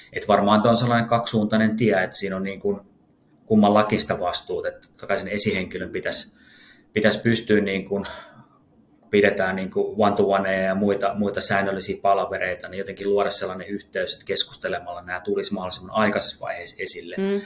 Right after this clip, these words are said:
Speaker 1: Ja sit taas toisaalta sit sen työntekijän kannalta, että olisi, olisi niinku rohkeus ja sellainen luottamus, että niitä pystyy myös ottaa. Et, et, en mä tiedä, onko siihen mitään reseptiä, että mä jotenkin aina itse uskonut, ö,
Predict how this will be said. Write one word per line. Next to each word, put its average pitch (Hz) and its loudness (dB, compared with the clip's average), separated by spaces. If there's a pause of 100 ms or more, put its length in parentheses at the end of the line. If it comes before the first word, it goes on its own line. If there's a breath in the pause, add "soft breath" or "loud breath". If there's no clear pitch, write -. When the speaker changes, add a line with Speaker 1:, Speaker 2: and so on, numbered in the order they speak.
(320 loud breath)
Speaker 1:
Ja 92 -2
sit - -4
taas 95 2
toisaalta 90 0
sit 90 -10
sen 87 -8
työntekijän 95 -2
kannalta, 85 -10
että - -12
olisi, 92 -6
olisi 95 -8
niinku 90 -16 (760)
rohkeus 101 2
ja 92 -4
sellainen 98 0
luottamus, 98 0
että - -14
niitä 92 -12
pystyy 95 -4
myös 87 -10
ottaa. - -10
Et, - -14
et, - -16 (600 loud breath)
en 92 -6
mä 92 -2
tiedä, 101 4
onko 104 4
siihen 110 6
mitään 107 4
reseptiä, 107 0
että 90 -6
mä 98 -2
jotenkin 95 -4
aina 95 -2
itse 107 0
uskonut, 95 -6 (200)
ö, - -20